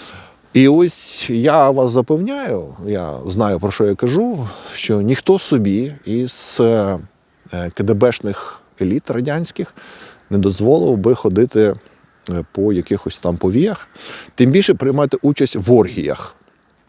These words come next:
Не тому, що там хтось міг відео запі-, записати, не міг, там компромат, не компромат, а тому, що, е, це ознака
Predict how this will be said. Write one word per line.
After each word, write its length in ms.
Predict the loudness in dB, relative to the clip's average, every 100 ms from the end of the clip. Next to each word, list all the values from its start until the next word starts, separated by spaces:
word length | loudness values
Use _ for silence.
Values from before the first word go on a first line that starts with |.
| _ _ _ _ _ -20 _ _ _ _
Не 180 | 2 2
тому, 400 | 4 2 2 0
що 380 | 0 4 4 2 -4 -20 -20 -20 -20 -20 -20 _ _ _ _ _ _ _ _ _ _ _ _
там 160 | -2 -2
хтось 360 | 0 0 0 0
міг 300 | 2 2 2
відео 500 | 2 4 6 4 4
запі-, 380 | 2 -2 _ -8
записати, 760 | -4 -6 -6 -4 -2 -2 -2
не 200 | -2 0
міг, 420 | 2 4 4 2
там 180 | -4 -6
компромат, 720 | -2 -4 -2 -2 0 0 0
не 100 | -4
компромат, 600 | -4 -6 -4 -4 -4 -4 -8 _ _ _ _ -20 -20 _ _ _ _ _ _ _ _ _
а 140 | -4
тому, 260 | 2 2 2
що, 460 | 2 4 4 2 -2 _ _ 0
е, 360 | 2 2 0
це 220 | -2 -2 0
ознака 1120 | -2 -2 0 0 -2 -2 0 2 2 2 0